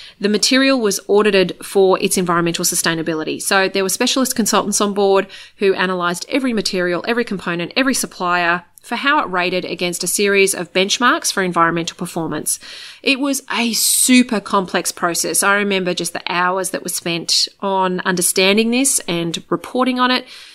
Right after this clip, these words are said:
And look, this is totally unrealistic for the uninitiated homeowner to undertake in their build or renovation. There are, however, some overarching philosophies and strategies that you can use when thinking about material selection, and so we're definitely gonna get more into that during the season,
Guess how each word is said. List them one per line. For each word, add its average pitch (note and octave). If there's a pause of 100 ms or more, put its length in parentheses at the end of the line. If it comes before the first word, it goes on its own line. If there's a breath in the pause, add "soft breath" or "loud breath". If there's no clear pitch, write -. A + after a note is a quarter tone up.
(160 loud breath)
And B3+
look, C#4+
this D#4
is -
totally D#4
unrealistic F#3+
for -
the F#3
uninitiated F3
homeowner C4+
to F3+
undertake F3+
in F3+
their F3
build F3
or F3+
renovation. D#3+ (580 loud breath)
There B3
are, C4
however, B3
some G3+
overarching G#3
philosophies F#3
and E3+
strategies E3+
that F3+
you G3+
can F#3
use F3+
when F3
thinking F3+
about E3
material E3
selection, F#3
and C#4
so G#3+
we're G3
definitely A#3
gonna A3+
get F3+
more F3+
into F#3+
that E3+
during E3+
the E3+
season, D#3+